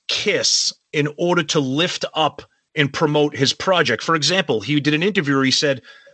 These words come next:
"Well, you know, I don't really see a reason or a need for new Kiss music."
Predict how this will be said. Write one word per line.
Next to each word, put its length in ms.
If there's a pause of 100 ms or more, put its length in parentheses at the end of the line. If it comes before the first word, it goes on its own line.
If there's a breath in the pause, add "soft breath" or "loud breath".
(100)
"Well, 160
you 80
know, 80
I 80
don't 120
really 200
see 240
a 40
reason 600
or 140
a 40
need 400
for 160
new 220
Kiss 420
music." 540